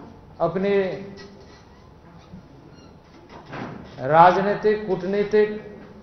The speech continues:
और आर्थिक प्रगति का एक नया आयाम दुनिया के सामने प्रस्तुत कर रहा है। पिछले नौ वर्षों में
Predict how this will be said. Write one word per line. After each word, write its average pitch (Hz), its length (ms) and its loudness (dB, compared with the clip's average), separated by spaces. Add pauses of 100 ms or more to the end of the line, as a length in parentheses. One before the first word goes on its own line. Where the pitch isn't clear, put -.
(1400)
और 170 200 6
आर्थिक 180 520 6
प्रगति 185 440 4
का 156 480 2 (1900)
एक 170 180 -6
नया 185 300 4
आयाम 165 680 6 (1200)
दुनिया 175 400 2
के 175 160 -2
सामने 156 360 -6
प्रस्तुत 147 480 -8
कर 127 140 -6
रहा 110 120 -6
है। - 140 -16 (3000)
पिछले 175 300 -2
नौ 190 220 4
वर्षों 185 360 4
में 190 520 -2